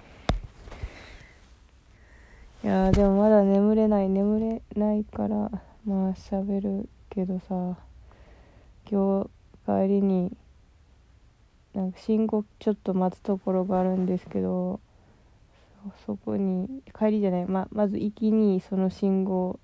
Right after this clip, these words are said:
ちょっと待つ信号で足止め食らってか、待つかと思ったら、お兄さんが、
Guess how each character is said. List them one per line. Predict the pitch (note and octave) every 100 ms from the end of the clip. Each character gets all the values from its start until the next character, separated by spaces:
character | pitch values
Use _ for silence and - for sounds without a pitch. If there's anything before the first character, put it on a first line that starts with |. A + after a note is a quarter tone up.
| -
ち | G#3
ょ |
っ |
と | - F3
待 | F3+ -
つ |
信 | - F#3+ F#3
号 | F#3 F3+
で | F3+ F3 F3
足 | F#3+ -
止 | F#3
め | F3+ F3+
食 | -
ら | F#3
っ | F#3
て | - G#3
か、 | - F#3 F3+ E3+ - - - -
待 | F3+
つ | -
か | - F#3 F3
と | -
思 | F3+ F3+
っ | -
た | -
ら、 | F#3+ G#3 - - - - _
お | G#3
兄 | G3 G3 G3
さ | F#3 F3
ん | F3
が、 | F3+ E3+